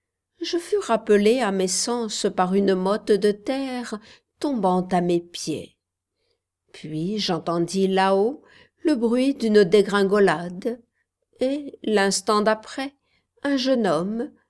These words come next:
après une dernière glissade sur la paroi effritée, atterrit devant moi. C'était Philip Wickson, que je ne connaissais pas alors. Il me regarda tranquillement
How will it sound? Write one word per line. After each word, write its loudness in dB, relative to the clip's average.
après 0
une 4
dernière 2
glissade -4
sur 0
la 4
paroi -2
effritée, -4
atterrit 0
devant 2
moi. -4
C'était -2
Philip 0
Wickson, -4
que -2
je 0
ne 2
connaissais 0
pas -6
alors. -8
Il -10
me -6
regarda -4
tranquillement -2